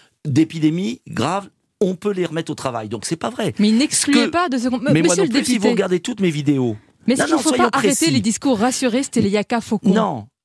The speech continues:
Speaker 1: je disais simplement, et je maintiens, que c'est pas par la psychose, la peur, c'est pas en, en tuant le pays qu'on va vaincre l'épidémie. Et si vous reprenez toutes mes vidéos, j'ai toujours dit la même chose. J'ai toujours dit que pour vaincre l'épidémie,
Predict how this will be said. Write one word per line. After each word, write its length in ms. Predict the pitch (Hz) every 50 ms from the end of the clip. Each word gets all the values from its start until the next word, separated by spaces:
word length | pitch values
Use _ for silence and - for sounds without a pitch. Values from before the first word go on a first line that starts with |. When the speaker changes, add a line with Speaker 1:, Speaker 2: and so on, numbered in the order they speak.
| -
Speaker 1:
je 200 | - 101 95 139 160
disais 420 | 147 131 123 165 185 180 180 175
simplement, 480 | 156 - 156 127 - 131 110 110 - -
et 80 | - 143
je 140 | 123 147
maintiens, 540 | 160 151 147 170 165 - - - 95 - 92 - _ _ _ _ _ _ _ _ - - - - - - - - -
que 100 | - 139
c'est 140 | 127 - 147
pas 140 | - 170 156
par 120 | - 143
la 80 | 131 120
psychose, 640 | - - - 170 151 - - 135 120 113 98 90 - - _
la 120 | - 117 110
peur, 480 | - - 160 156 143 120 101 92 90 - _ _ _ _ _ - - - _ _ - - - -
c'est 140 | - - 156
pas 120 | - - 160
en, 140 | 151 156 -
en 100 | - 127
tuant 280 | - - - - 196 196
le 60 | 190
pays 360 | 160 - 165 156 147 143 151 175
qu'on 120 | - -
va 140 | 127 123 123
vaincre 300 | 113 127 147 147 - -
l'épidémie. 500 | 127 - - 117 107 113 104 98 92 82 - - - - - - -
Et 80 | -
si 160 | 135 - 170 170
vous 140 | 165 180
reprenez 400 | 156 165 165 - - 165 160 156
toutes 360 | - _ _ - 285 294 - -
mes 120 | 175 156
vidéos, 360 | 127 127 123 127 120 110 110
j'ai 120 | 110 120 117
toujours 340 | - - 196 180 147 160 151
dit 120 | 135 139
la 80 | 131 123
même 160 | 117 113 107
chose. 400 | - - 101 92 90 - - - - - - - - - -
J'ai 140 | - 104 98
toujours 420 | - - 185 196 156 165 170 147
dit 280 | 139 131 139 135 120 95 - - - _ _ _
que 80 | - 131
pour 360 | - - 143 117 - - - -
vaincre 440 | 101 101 120 175 226 233 233 - 175
l'épidémie, 580 | 151 139 - 135 123 123 113 104 101 98 87